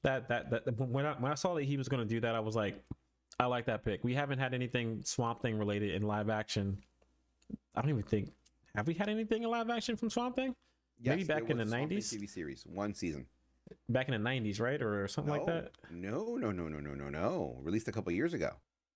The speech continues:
Speaker 1: Couple years? Oh, you're right. I forgot about that.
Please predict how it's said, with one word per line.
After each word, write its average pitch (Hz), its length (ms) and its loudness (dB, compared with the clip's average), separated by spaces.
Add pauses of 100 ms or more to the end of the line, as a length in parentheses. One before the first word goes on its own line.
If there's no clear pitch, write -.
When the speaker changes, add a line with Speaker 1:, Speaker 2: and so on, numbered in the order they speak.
(200)
Speaker 1:
Couple 110 240 2
years? 101 400 2
Oh, 190 480 2
you're 185 240 2
right. 180 540 0
I 180 80 0
forgot 170 520 0
about 160 400 0
that. 143 540 0